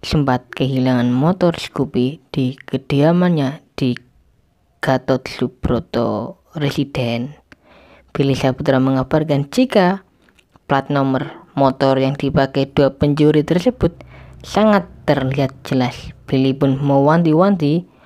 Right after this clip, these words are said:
pelaku agar motornya dikembalikan dan tidak dilaporkan ke polisi.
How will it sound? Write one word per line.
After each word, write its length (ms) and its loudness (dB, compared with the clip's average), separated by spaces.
pelaku 480 0
agar 400 2
motornya 560 0
dikembalikan 960 -2
dan 320 -2
tidak 400 0
dilaporkan 800 -2
ke 240 0
polisi. 960 -4